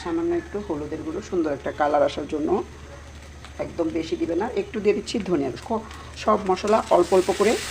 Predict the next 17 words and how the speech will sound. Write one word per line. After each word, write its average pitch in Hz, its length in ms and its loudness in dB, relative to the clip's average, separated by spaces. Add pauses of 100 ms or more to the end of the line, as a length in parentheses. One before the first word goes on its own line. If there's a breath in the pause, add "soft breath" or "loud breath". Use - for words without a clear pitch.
(360)
দিয়ে 196 340 8
আমি 165 160 2
নেড়ে 175 320 8
চেড়ে, 208 220 2 (840)
উম, 156 400 4
এইভাবে 170 560 4
নেড়ে 170 360 4
চেড়ে 175 300 4
খুব 170 100 0 (100)
সুন্দর 170 340 2
করে 185 140 2
মশলাটাকে 175 600 0 (320)
একটু 233 300 0
ভাজা 190 260 4
ভাজা 190 240 6
করে 202 160 4
নিব। 202 280 2